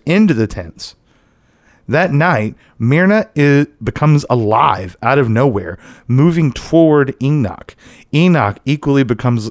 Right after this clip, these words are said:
uh, get, be-, ugh. Enoch becomes alive as well and gets out of his tank, uh, slowly moving towards Myrna. The next morning, both Jeb and Doctor Kling believe that the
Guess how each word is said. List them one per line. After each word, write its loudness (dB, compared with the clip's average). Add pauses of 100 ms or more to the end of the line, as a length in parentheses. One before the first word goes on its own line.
uh, -2 (140)
get, -4
be-, -4
ugh. -8 (340)
Enoch -2 (120)
becomes -4
alive 2
as -4
well 0 (640)
and -2
gets -2
out 0
of 0
his -4
tank, -6 (120)
uh, -2
slowly 0
moving 0
towards -6
Myrna. -6 (120)
The -2
next -4
morning, 0 (320)
both 0
Jeb 0
and 0
Doctor -2
Kling -2 (300)
believe 0
that -2
the -8